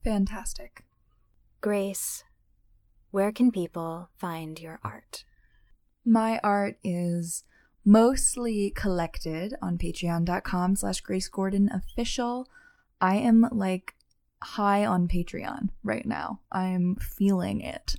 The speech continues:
Speaker 1: Um, I've been posting a lot lately, and I've been loving my patrons and loving the fact that, for example, this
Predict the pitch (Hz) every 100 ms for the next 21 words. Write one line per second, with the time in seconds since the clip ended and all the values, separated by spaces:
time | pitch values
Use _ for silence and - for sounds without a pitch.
0 | - - - - _ 180 175 175 170 170
1 | - 180 180 - 180 190 190 185 - 196
2 | 208 190 175 156 160 - 208 226 240 277
3 | - _ - 175 170 165 - 170 175 170
4 | 175 180 185 190 214 233 - 190 190 196
5 | 190 220 226 247 - 185 180 - - 196
6 | 208 196 180 175 170 - 170 - - 180
7 | 175 170 165 165 170 175 -